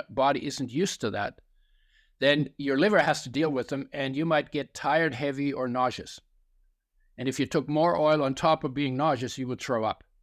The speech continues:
That's how your liver protects you from you overdoing it, okay? So, but it's ballpark a tablespoon per fifty, but more accurately, whatever makes your skin soft, smooth, and velvet-, velvety.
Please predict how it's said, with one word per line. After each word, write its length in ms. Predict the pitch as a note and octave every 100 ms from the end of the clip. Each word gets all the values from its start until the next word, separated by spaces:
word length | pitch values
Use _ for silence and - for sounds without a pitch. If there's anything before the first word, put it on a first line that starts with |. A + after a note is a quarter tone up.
| -
That's 180 | C#3
how 160 | - D3
your 240 | C#3 C3
liver 300 | B2 C3+ C#3
protects 560 | C3 - A#2 - B2 -
you 100 | B2+
from 380 | - B2+ A#2 A2 _ _ _ _ _ _ _ _ _
you 280 | C#3 D3 C3+
overdoing 520 | B2+ B2+ A2+ A#2+ G2
it, 180 | D#2+ - _ _ _ -
okay? 280 | B2+ B2+ - _ _
So, 160 | - D#3
but 200 | D3+ F3
it's 140 | F#3
ballpark 600 | - F3+ G3+ G#3 G3+ G3 F3
a 60 |
tablespoon 600 | - E3+ E3+ D#3+ - F3
per 140 | - D3
fifty, 640 | - E3 - F3 G#3+ G3 _ _ _ _ _
but 300 | C3 D#3+ D#3
more 300 | D#3 D#3+ E3+
accurately, 720 | E3+ G3 G#3 G3 E3 C#3+ D#3 E3
whatever 420 | D3+ D#3 D#3 D#3+
makes 340 | D3 D3 -
your 100 | C#3
skin 280 | - - C3+
soft, 340 | - C3+ B2
smooth, 280 | - B2+ B2
and 120 | A2+
velvet-, 340 | A2 G2+ G2 -
velvety. 440 | - G#2+ F#2+ F#2+